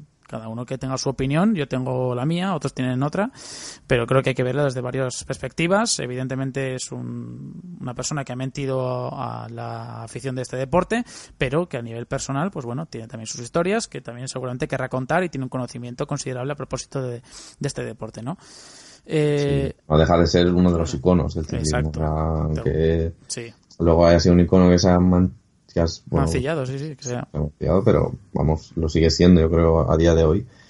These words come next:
Speaker 2: Y, y bueno,
Speaker 1: Mm.
Speaker 2: la repercusión que tiene lo que diga Lance Armstrong, eh, va a ser siempre, se
Speaker 1: Claro.
Speaker 2: viera o no dopado, eh, muy, muy,
Speaker 1: Claro,
Speaker 2: muy
Speaker 1: porque
Speaker 2: grande.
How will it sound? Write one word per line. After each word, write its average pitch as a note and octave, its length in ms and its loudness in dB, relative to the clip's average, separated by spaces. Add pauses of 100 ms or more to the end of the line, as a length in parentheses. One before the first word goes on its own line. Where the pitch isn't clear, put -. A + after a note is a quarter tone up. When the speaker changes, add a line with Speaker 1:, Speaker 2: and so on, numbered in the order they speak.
(380)
Speaker 2:
Y, E2 800 4 (460)
y E2 100 2
bueno, D#2 300 2 (680)
Speaker 1:
Mm. C#3 200 -4
Speaker 2:
la B2+ 140 8
repercusión E2 560 0
que E2+ 80 4
tiene F2 240 6
lo E2 140 4
que E2 100 6
diga E2+ 300 4
Lance E2 240 2
Armstrong, F2+ 420 2
eh, D2+ 140 -2 (120)
va D#2+ 40 -2
a E2 40 -2
ser D#2+ 140 4
siempre, F2 460 4
se - 800 -6
Speaker 1:
Claro. - 140 2
Speaker 2:
viera F2 220 6
o - 20 4
no F2 140 4
dopado, E2+ 500 4
eh, D2 160 -2 (840)
muy, E2+ 260 4
muy, D#2+ 360 2 (140)
Speaker 1:
Claro, D#3+ 220 2
Speaker 2:
muy - 60 2
Speaker 1:
porque E2 100 4
Speaker 2:
grande. E3+ 300 4